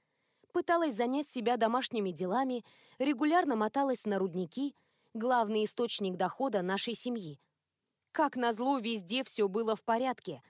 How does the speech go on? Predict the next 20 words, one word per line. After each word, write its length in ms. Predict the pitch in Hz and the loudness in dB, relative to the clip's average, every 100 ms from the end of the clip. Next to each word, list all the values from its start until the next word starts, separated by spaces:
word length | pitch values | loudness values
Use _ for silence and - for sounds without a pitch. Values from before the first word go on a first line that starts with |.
| _ _ _ - | _ _ _ -2
и 120 | 294 | 0
в 60 | |
моём 380 | 240 247 247 247 | 2 2 2 0
присутствии 760 | 233 220 - 208 - 202 220 208 | 0 -2 -2 -6 -6 -4 0 2
не 140 | 214 | 2
нуждались. 640 | 208 196 226 214 156 - - _ _ _ - | 2 0 0 -2 -4 -10 -14 _ _ _ 0
А 120 | 262 | 2
главное, 600 | 220 294 240 190 151 - _ _ _ - | 4 2 2 0 -4 -12 _ _ _ -8
во 220 | 254 277 | 0 2
мне 220 | 269 269 262 | 2 2 2
больше 400 | 220 254 - 220 | 0 0 0 2
не 120 | 208 | 2
нуждался 600 | 208 185 202 202 - 190 | 2 2 4 2 2 0
Рифер. 440 | 202 202 143 - _ _ _ _ _ _ _ | 0 -4 -10 -14 _ _ _ _ _ _ _
Без 320 | 269 277 277 | -2 0 0
брата 420 | 196 247 277 - 196 | 0 -2 0 0 0
мир 260 | 214 262 | 0 -2
как 240 | 226 208 180 | -2 -4 -2
будто 320 | 220 - 240 | -6 -4 -6
потускнел, 720 | - - 247 - 285 208 135 | -4 -6 -6 -4 -2 -2 -4